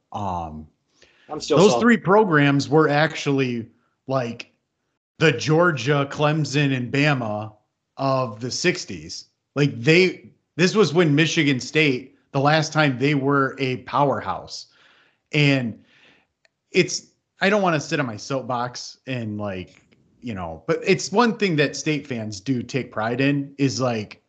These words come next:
Speaker 1: um, uh, that was a era where Michigan State, um,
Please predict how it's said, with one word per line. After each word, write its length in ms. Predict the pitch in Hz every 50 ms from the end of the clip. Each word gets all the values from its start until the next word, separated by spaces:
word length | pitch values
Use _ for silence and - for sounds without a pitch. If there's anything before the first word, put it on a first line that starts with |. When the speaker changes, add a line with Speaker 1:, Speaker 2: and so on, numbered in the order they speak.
| _ _ _ _ _ _ _ _ -
Speaker 1:
um, 460 | 107 107 101 92 87 80 71 69 - _ _ _ _ _ _ _ _ _ _ _ _ _ _ - - _ _ _
uh, 280 | - - 87 76 - - - _ _ _ _ _ _ - 131 -
that 180 | 160 160 165 175
was 240 | 208 202 156 127
a 320 | 143 135 127 117 110 107 - -
era 320 | - 135 135 135 135 127 123
where 320 | 117 117 117 110 104 98 - -
Michigan 460 | 131 143 147 143 - 147 127 127 120
State, 580 | 117 - - - 143 135 131 120 113 - _ _ _ _ _ _ _ _ _ _ _ _ _ -
um, 540 | - 101 101 98 92 87 82 78 78 69